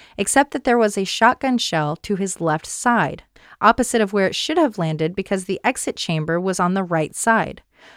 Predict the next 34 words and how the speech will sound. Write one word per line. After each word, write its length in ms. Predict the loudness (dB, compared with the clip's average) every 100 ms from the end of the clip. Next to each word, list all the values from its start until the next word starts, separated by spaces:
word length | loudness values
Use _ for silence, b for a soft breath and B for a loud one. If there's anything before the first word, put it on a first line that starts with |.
| B
Shotguns 600 | 4 6 6 4 0 0
have 300 | 2 2 2
quite 340 | -2 0 0
the 80 | -6
kick, 440 | -6 -2 -2 -2 -8
so 440 | -4 0 2 0 _ _ _ _ _ _
I 140 | 2 2
don't 220 | 2 0
know, 260 | 0 0
perhaps 560 | 0 -2 0 2 2 0
it 100 | -4
moved, 520 | -2 2 2 0 0
or 140 | 0 0 B B
even 240 | -2 0 0
as 140 | -2
he 120 | -6
fell 300 | -4 0 2
back, 360 | 2 0 0 -2
it 120 | -6
rolled, 500 | -4 0 0 0 -6 _ b b
but 240 | 0 0 0
he 180 | -4 -2
did 240 | 2 2
have 220 | 2 2
a 80 | 2
literal 400 | 2 0 0 0
death 300 | 0 0 0
grip 240 | -2 -4 -4
on 160 | -4
it 120 | -4
with 140 | -6 -6
his 180 | -4 -2
left 260 | -2 -2
hand. 420 | -2 -2 -2 -4